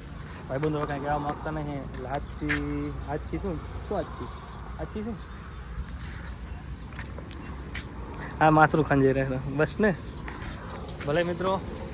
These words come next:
આપણે સોમભાઈની સકડી જાય છે, તમારે જોવી હોય તો. આપણે હમણાં નવું એડિટ કરી છે. એ હમણાં નીકળશો. આ જાય આપણી સકડી છે, નવી લીધી હમણે દોઢ લાખ રૂપિયામાં.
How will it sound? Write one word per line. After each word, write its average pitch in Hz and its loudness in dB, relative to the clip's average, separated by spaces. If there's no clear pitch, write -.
આપણે 147 2
સોમભાઈની 156 10
સકડી 151 8
જાય 170 12
છે, 156 6
તમારે 143 10
જોવી 165 12
હોય 139 12
તો. 170 10
આપણે 143 6
હમણાં 147 8
નવું 156 10
એડિટ 160 10
કરી 165 8
છે. 151 4
એ 156 6
હમણાં 147 10
નીકળશો. 151 8
આ 151 8
જાય 151 12
આપણી 147 8
સકડી 156 6
છે, 147 6
નવી 143 8
લીધી 135 10
હમણે 139 8
દોઢ 135 12
લાખ 139 10
રૂપિયામાં. 131 8